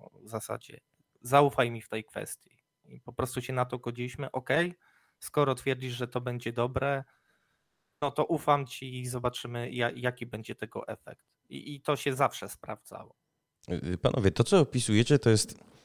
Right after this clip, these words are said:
Speaker 2: no może nie idylla, ale to jest sprawnie, właściwie funkcjonujące studio game devowe, które się w dodatku zorganizowało oddolnie. Y, zastanawia mnie, jak wielu z was miało wcześniej w ogóle w game devie jakiekolwiek doświadczenie i jak wielu z was podczas produkcji moda,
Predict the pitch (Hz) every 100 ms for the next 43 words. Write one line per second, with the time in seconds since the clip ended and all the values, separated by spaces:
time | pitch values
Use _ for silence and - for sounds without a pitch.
0 | _ _ - 98 117 131 139 135 117 143
1 | 113 90 85 85 104 104 - - - 113
2 | 123 156 123 110 - 127 131 127 113 110
3 | 110 104 107 135 - 175 131 101 95 92
4 | 87 90 95 113 120 123 123 110 107 113
5 | - 117 113 107 107 98 110 107 101 95
6 | 92 90 85 82 107 147 - - - -
7 | - 71 101 107 120 135 135 170 156 135
8 | 123 117 139 135 131 120 - 95 95 117
9 | - 127 131 135 135 - 131 117 120 127
10 | 113 120 117 110 120 117 - - 113 113
11 | 117 - 120 - 104 110 - 110 139 139
12 | 127 110 101 90 98 110 117 - 120 120
13 | 135 240 - 104 95 90